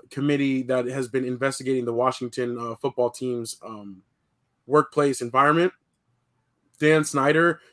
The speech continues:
is also pictured there. He will not be testifying. He basically said that he wasn't able to testify because of a conflict, even though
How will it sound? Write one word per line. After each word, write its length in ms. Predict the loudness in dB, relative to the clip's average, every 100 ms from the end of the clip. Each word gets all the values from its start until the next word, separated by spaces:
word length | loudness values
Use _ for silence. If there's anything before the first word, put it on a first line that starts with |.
| -6
is 120 | 0
also 280 | 2 2 0
pictured 280 | -2 -2
there. 100 | -2
He 180 | -2 -2
will 160 | 0 2
not 260 | 4 2
be 80 | 2
testifying. 600 | -4 -4 -4 0 2 0 -4 _ _ -6
He 120 | 0
basically 480 | 4 4 2 0 0
said 240 | 0 0
that 80 | 0
he 120 | 0
wasn't 260 | 0 0 -2
able 180 | -2
to 60 | -4
testify 400 | -4 -4 0 0
because 320 | -2 -4 -4
of 80 | -4
a 60 | -6
conflict, 600 | 0 0 0 -2 -2 -6
even 300 | -6 -4 -2
though 340 | -2 -2 -4